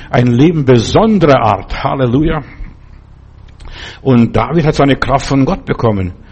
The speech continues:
Obwohl er ein Jüngling noch war, noch unerfahren war,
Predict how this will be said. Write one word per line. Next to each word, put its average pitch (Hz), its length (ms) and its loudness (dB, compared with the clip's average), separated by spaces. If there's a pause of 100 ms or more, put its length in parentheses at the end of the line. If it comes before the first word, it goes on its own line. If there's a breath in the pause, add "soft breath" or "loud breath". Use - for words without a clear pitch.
(240 loud breath)
Obwohl 135 340 0
er 120 180 2 (180)
ein 107 140 -4
Jüngling 156 460 0
noch 135 220 0
war, 135 220 2
noch 123 240 -2 (140)
unerfahren 156 840 0
war, 139 300 -4